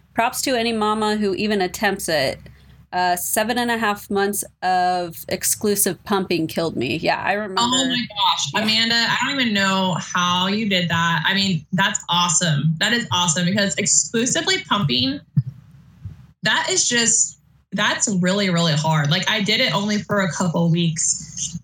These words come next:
Speaker 2: and it was terrible. <laughs> Like, it was terribly hard. So I give you
Speaker 1: Well,
Speaker 2: props
Speaker 1: it's even,
Speaker 2: for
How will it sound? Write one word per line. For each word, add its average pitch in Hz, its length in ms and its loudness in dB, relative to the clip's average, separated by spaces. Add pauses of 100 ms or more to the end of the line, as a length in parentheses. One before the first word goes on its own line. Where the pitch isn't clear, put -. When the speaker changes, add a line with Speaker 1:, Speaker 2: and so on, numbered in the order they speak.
Speaker 2:
and 170 640 2
it 180 140 2
was 165 240 0
terrible. 160 300 0
<laughs> 247 80 0
Like, 240 120 0
it 262 60 2
was 285 200 0
terribly 254 320 2
hard. 220 440 0
So 180 160 0
I 185 160 2
give 240 160 0
you 302 120 -2
Speaker 1:
Well, 330 80 -2
Speaker 2:
props 302 180 2
Speaker 1:
it's 349 80 0
even, 339 140 0
Speaker 2:
for - 60 -20